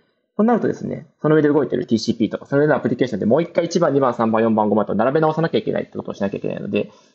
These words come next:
だいぶ性能が下がってしまうというところがありまして、実際の今の多くのアーキテクチャとかデザインってイーシーエムピーをするときにはですね、宛先ですね、通信、よく言われるのはファイブタプルってよく言うんですけれども、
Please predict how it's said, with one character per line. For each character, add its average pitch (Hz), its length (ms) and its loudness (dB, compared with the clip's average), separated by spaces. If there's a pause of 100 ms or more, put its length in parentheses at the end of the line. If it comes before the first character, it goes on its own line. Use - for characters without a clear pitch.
(100)
だ 160 160 2
い 196 60 2
ぶ 190 100 2
性 160 200 0
能 151 140 2
が 143 80 2
下 139 120 -4
が 131 100 0
っ 131 80 -10
て - 60 -12
し - 120 -16
ま - 60 -6
う 95 80 -8
と - 160 -20 (400)
い - 60 -2
う 113 40 0
と 113 80 0
こ - 80 -4
ろ - 40 -6
が 92 40 -2
あ 92 40 -2
り 92 80 -6
ま 101 100 -8
し - 80 -20
て、 110 200 0
実 131 260 -4
際 185 120 2
の 202 60 2
今 233 180 2
の 240 280 0 (360)
多 185 120 0
く 127 120 0
の 101 140 0 (180)
ア 104 60 0
ー 104 40 -2
キ - 60 -18
テ 107 100 -4
ク - 80 -16
チ - 80 -6
ャ 87 100 -2
と - 60 -12
か - 140 -2
デ 104 100 0
ザ 107 160 2
イ 110 60 2
ン - 40 -2
っ 123 40 -8
て - 80 -4
イ 117 60 2
ー - 20 0
シ 123 120 -2
ー 143 40 4
エ 139 80 4
ム 139 40 -2
ピ 139 120 2
ー - 20 4
を - 20 0
す - 80 -4
る 120 120 0
と 135 80 0
き 120 60 -4
に 107 60 0
は 95 60 0
で - 60 -8
す - 40 -20
ね、 - 80 -16
宛 185 200 -2
先 196 180 0
で 175 80 0
す 151 100 -8
ね、 107 120 -4
通 226 180 2
信、 - 240 -6
よ 185 140 0
く 185 140 0
言 180 80 2
わ 180 60 2
れ 190 80 2
る 202 120 2
の 190 100 2
は 202 180 2 (300)
フ - 60 -2
ァ 143 40 0
イ - 40 0
ブ 135 80 2
タ 139 100 0
プ 123 100 -2
ル 87 80 -4
っ - 40 -8
て - 160 -6
よ 101 80 0
く - 80 0
言 101 100 2
う - 20 2
ん - 40 -4
で - 80 -8
す - 80 -20
け 107 80 2
れ 98 60 2
ど 104 100 0
も、 143 300 0